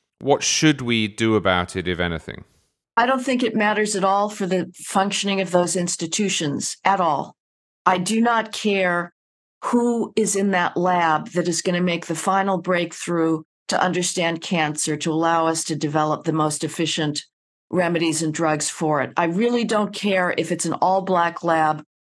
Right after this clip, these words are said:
Speaker 2: an all-Asian lab, an all-Hispanic lab, an all-female lab. None of those traits are accomplishments,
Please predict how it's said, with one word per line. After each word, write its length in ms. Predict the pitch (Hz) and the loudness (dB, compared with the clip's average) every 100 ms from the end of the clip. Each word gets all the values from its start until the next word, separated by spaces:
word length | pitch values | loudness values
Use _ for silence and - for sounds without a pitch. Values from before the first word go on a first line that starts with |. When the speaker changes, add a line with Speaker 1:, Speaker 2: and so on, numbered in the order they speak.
| - | -2
Speaker 2:
an 100 | 160 | 2
all-Asian 760 | 127 165 - 190 190 185 175 - | 2 2 0 0 0 -2 -2 -2
lab, 400 | 170 165 160 160 _ | 0 2 0 -2 _
an 160 | 165 135 | -2 0
all-Hispanic 960 | 143 156 165 - - 208 196 190 185 | 0 0 -2 -4 -2 -2 0 -2 -2
lab, 300 | 170 160 156 | 0 0 0
an 80 | - | 0
all-female 640 | 156 156 - 180 175 160 | 0 -2 -2 -2 0 -2
lab. 280 | 156 151 151 - _ | 0 0 -2 -6 _
None 320 | 196 214 285 311 | 0 2 2 2
of 240 | 233 196 | 0 0
those 540 | 220 220 214 202 190 | 0 2 2 0 -2
traits 680 | - - 208 185 165 165 - - | -4 -2 0 0 0 -4 -6 -2
are 460 | 175 165 165 160 156 _ _ _ _ _ - | 0 2 2 0 -8 _ _ _ _ _ -4
accomplishments, 1120 | - - 208 214 254 247 240 254 254 - | -2 0 0 0 -2 0 0 0 0 -6